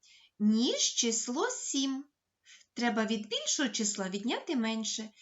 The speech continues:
Від дев'яти віднімемо сім. І одержимо число два. Бачимо, що число дев'ять більше від семи на два.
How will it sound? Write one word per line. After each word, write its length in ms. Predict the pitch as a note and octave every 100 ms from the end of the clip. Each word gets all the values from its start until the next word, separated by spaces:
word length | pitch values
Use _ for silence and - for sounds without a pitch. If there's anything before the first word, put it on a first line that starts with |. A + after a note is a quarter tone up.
| - _
Від 200 | A3+ F#3+
дев'яти 600 | G#3+ F#3 G3 G3 A#3+ A#4 D#4
віднімемо 580 | F3 F#3+ A4 A4+ G#3
сім. 480 | F3+ - F#3+ F#3 G3+ - _ _ _ _ - - _ - - _
І 80 | A3
одержимо 800 | G3 F#3 A#3 - B4 A#4+ A#4 A#4
число 760 | A#4 G3 - G#3 C4 F#4 G#4 _ _ _ _
два. 460 | A#3+ A#3+ B3+ D4+ D4+ _ - - _ _ -
Бачимо, 800 | G3+ B3+ C4 - B3 A#3+ A#3+ - -
що 320 | - - A#3+ A3+
число 480 | B3 A3 - G#3+
дев'ять 880 | G3 G#3 C4+ A4 D#4 G3+ F3 - - -
більше 640 | F#3 C4 G3 E3 - F#3+
від 220 | G3 G3+
семи 380 | - D4 E4+ G4+ C#5 - _ _
на 260 | G#3+ D#4 D4+
два. 440 | F3+ F#3+ G3